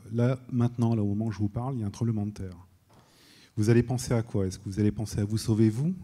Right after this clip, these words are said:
ou à sauver la petite dame qui est enceinte juste à côté de vous ? Eh bien,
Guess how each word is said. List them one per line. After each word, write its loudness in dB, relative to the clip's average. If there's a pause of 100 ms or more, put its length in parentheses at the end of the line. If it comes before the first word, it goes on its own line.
(240)
ou -6
à -2
sauver -4
la 0
petite -10
dame 2
qui -12
est 2
enceinte 0
juste -6
à -2
côté -4
de -10
vous ? -8 (1300)
Eh 2
bien, 0